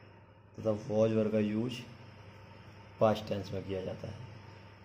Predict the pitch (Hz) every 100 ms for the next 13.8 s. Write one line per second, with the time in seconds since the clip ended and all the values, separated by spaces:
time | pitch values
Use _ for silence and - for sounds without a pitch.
0 | - 101 104 110 117 117 110 107 104 107
1 | 104 107 - - - - - - - -
2 | - - - - - - - - - -
3 | - - - - 117 107 104 120 123 127
4 | 123 - - - - - - - - 107
5 | 104 101 101 104 107 107 104 101 95 -
6 | - - - - - - 110 110 110 117
7 | 117 - - 113 107 113 110 110 113 135
8 | 160 - - - - - - - - -
9 | - - 110 107 104 104 101 95 98 -
10 | 101 - - - 107 98 107 104 107 104
11 | 110 139 - - - 95 95 90 92 -
12 | - - 107 104 107 104 110 110 104 107
13 | 110 104 98 98 95 127 151